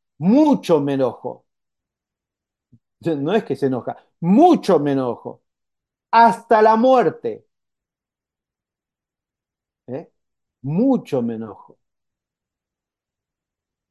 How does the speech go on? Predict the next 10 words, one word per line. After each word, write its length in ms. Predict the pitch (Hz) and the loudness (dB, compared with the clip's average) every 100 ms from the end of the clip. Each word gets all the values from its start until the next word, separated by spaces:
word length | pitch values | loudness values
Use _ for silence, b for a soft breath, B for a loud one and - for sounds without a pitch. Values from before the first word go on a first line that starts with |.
| _ _ _ _ _ | _ _ _ _ _
Qué, 200 | 208 214 | 0 0
qué, 340 | 214 233 226 - | 2 0 0 -6
qué 120 | 233 | -6
tremendo 400 | 226 208 202 147 | -4 -4 -4 -2
debe 120 | 147 139 | -2 -2
ser 140 | 160 | -6
para 160 | 160 156 | -6 -4
una 160 | 151 | -6
persona 400 | 151 135 175 156 135 | -8 -8 -8 -8 -6
reconocer 840 | 135 147 143 135 - 147 113 | -6 -6 -6 -6 -4 -4 -6